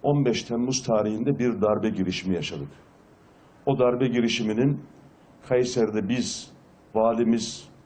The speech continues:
emniyet müdürümüz, müftümüz, milletvekili arkadaşlarımız,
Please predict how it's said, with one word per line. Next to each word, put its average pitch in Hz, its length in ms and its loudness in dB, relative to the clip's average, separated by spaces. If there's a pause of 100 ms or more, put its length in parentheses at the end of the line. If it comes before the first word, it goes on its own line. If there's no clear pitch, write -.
(460)
emniyet 113 460 2
müdürümüz, 101 680 -4
müftümüz, 107 680 -2
milletvekili 107 600 -2
arkadaşlarımız, 104 920 -2